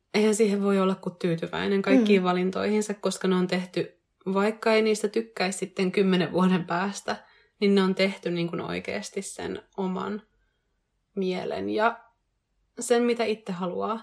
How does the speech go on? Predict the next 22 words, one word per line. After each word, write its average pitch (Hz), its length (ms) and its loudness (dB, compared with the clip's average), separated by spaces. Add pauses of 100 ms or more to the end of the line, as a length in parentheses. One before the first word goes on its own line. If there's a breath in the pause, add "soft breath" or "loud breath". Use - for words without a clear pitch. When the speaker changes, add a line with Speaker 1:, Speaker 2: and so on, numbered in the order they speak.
(160)
Speaker 2:
Mm, 247 300 4
niinpä. 208 320 0 (840 loud breath)
Ja 208 100 6
siis 190 420 2 (300 soft breath)
kannat-, 247 360 2
mä 208 100 4
kävin 202 320 4
googlaamassa 214 760 4
ton 196 280 2 (260 loud breath)
Akseli 196 420 2
Kallenkallelan 196 720 6
museon, 262 800 4
niin 220 160 6
Speaker 1:
Joo. 196 80 8
Speaker 2:
kannattaa 226 320 6
käydä 202 240 0
katsomassa, 196 540 0
koska 220 120 -4
se 294 100 2
on 277 140 4
siis 208 220 2
aivan 240 380 2